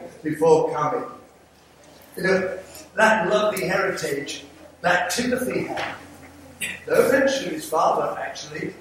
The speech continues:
but it talks about his mother, and it talks about his grandmother, Eunice and Lois. What an influence they had on his life. And to you, dear mothers, I want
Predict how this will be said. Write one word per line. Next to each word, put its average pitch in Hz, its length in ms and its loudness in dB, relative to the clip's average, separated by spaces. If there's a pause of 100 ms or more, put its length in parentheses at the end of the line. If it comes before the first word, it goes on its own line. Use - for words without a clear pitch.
(320)
but 180 260 4
it 180 100 -4
talks 302 420 4
about 170 680 0 (120)
his 190 560 2
mother, - 680 4 (920)
and 202 180 4
it 202 160 0
talks 214 400 4
about 185 540 -2
his 214 380 -2 (180)
grandmother, 269 840 4 (760)
Eunice 247 920 2
and 190 260 2
Lois. - 680 0 (460)
What 302 280 6
an 339 120 2
influence 190 420 0
they 160 200 0
had 170 360 -2
on 165 160 -6
his 160 300 -10
life. - 260 -8 (920)
And - 180 0
to 170 100 -2
you, 226 320 0
dear 208 400 0
mothers, 165 400 2
I 156 160 -2
want 175 240 4